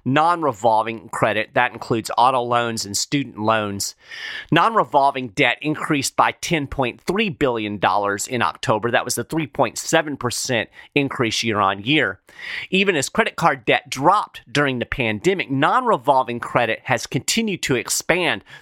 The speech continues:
through the last year and into twenty twenty-one. Outstanding non-revolving debt now stands at three point three six trillion dollars. Now, the mainstream financial media doesn't really pay a lot of attention to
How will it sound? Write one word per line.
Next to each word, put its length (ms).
through 220
the 120
last 420
year 140
and 140
into 240
twenty 360
twenty-one. 800
Outstanding 880
non-revolving 960
debt 320
now 180
stands 520
at 280
three 260
point 440
three 240
six 600
trillion 420
dollars. 540
Now, 120
the 80
mainstream 540
financial 520
media 340
doesn't 320
really 180
pay 220
a 60
lot 340
of 80
attention 540
to 420